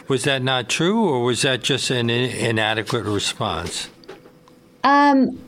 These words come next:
Speaker 2: it's hard to say. I wasn't there at that time. The people that, the people that were on the ground were loo-, that I know, they were looking for the Red Cross, and they didn't really, they didn't see them.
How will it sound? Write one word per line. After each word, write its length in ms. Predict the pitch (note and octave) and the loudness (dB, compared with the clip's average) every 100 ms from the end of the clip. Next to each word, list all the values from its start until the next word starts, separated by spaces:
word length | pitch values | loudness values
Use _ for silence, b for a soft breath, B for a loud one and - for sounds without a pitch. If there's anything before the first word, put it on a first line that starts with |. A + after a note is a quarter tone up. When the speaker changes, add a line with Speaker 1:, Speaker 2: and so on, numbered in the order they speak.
| - | -6
Speaker 2:
it's 240 | - D4+ - | 0 0 2
hard 380 | D#4 D#4+ E4+ D#4 | 4 4 2 2
to 120 | D#4 | 0
say. 340 | - A3 G3 | 2 2 2
I 200 | - A#3 | 2 4
wasn't 420 | D4 D#4 D4 C4+ | 4 4 4 2
there 180 | B3 A3+ | 4 4
at 140 | A3+ A3+ | 2 2
that 180 | A3 | 0
time. 260 | A3 G#3+ G3+ | 2 2 4
The 80 | G3+ | 2
people 340 | C4+ C4 D4 | 0 2 2
that, 260 | B3 A#3+ - B B - - | 4 0 -2 B B -18 -8
the 60 | - | 0
people 300 | D4 D4 C#4+ | 2 4 4
that 320 | B3+ G#3+ - - _ - | 4 2 -2 -18 _ -4
were 280 | G#3+ A#3 A#3 | 0 4 4
on 160 | A#3 | 4
the 80 | A#3+ | 4
ground 600 | G#3 G#3 G#3+ A#3 B3 B3+ | 4 4 4 4 4 4
were 200 | G3 A3 | 2 2
loo-, 160 | A3 - | 2 2
that 220 | G#3 A3+ | 2 4
I 160 | G#3+ A3 | 4 4
know, 420 | A3 G#3 G#3 G3+ | 4 4 4 2
they 180 | G#3 A#3+ | 2 4
were 100 | A#3 | 4
looking 300 | C4 C#4 C4 | 2 4 2
for 140 | B3 A3 | 4 2
the 100 | G#3+ | 4
Red 240 | G3+ G3 | 2 2
Cross, 260 | G#3+ G3+ G#3 | 2 2 2
and 140 | G3+ | 2
they 120 | G3+ | 2
didn't 420 | G3 G#3+ G#3+ G#3+ | 4 4 4 2
really, 320 | G3 G3+ G3 G3 | 2 2 2 2
they 180 | G#3 G#3+ | 2 4
didn't 240 | A3+ G#3+ | 4 4
see 280 | G#3 B3 A#3+ | 2 2 4
them. 340 | G#3 F#3+ F3+ | 4 2 0